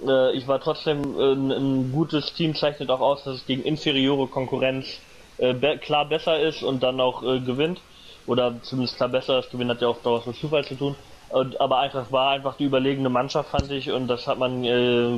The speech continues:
gesehen. Und deswegen, ja, bin ich zufrieden, weil man schl-, gegen einen schlechteren Gegner so aufgetreten ist, wie man gegen schlechtere Gegner auftreten, äh, sollte.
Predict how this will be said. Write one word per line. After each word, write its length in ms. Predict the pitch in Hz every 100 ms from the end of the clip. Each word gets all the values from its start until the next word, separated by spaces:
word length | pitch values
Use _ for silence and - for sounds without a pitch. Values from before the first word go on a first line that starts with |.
| 120
gesehen. 520 | 120 127 135 143 156 -
Und 380 | - 131 131 120 -
deswegen, 500 | 135 - 131 127 123
ja, 180 | 113 104 - -
bin 120 | 127
ich 100 | 123
zufrieden, 360 | - 117 143 131
weil 100 | 123
man 220 | 123 123
schl-, 160 | - 123
gegen 140 | 123 123
einen 60 |
schlechteren 420 | 117 127 127 127 120
Gegner 340 | 120 123 120 - - - -
so 160 | 143
aufgetreten 460 | 139 - 123 143 135
ist, 160 | 127
wie 40 | 135
man 120 | 123
gegen 160 | 123 117
schlechtere 340 | 123 117 120
Gegner 200 | 117 127
auftreten, 540 | 113 120 - 123 120 113
äh, 100 | 113
sollte. 340 | 113 107